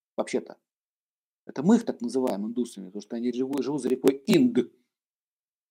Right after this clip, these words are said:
Пе-, персы раньше так их называли. Те, кто за Инд, индусами называли. Но они себя так не называют. Вообще индусы — это даже принадлежит к религии, а не национальности. Там очень много видов.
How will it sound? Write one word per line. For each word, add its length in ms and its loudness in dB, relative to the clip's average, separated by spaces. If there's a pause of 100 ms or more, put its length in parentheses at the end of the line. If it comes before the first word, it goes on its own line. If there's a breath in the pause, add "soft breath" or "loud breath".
(160)
Пе-, 180 8
персы 480 6
раньше 280 4
так 140 2
их 140 0
называли. 420 4
Те, 160 0
кто 120 -2
за 180 2
Инд, 240 8 (100)
индусами 460 -2
называли. 460 -6 (600)
Но 80 6
они 180 8
себя 160 6
так 220 2
не 80 2
называют. 520 4 (440)
Вообще 200 -6
индусы — 280 0
это 100 -4
даже 200 0
принадлежит 460 2
к 60 -6
религии, 380 2
а 80 2
не 100 0
национальности. 560 0
Там 120 0
очень 180 -4
много 160 2
видов. 240 2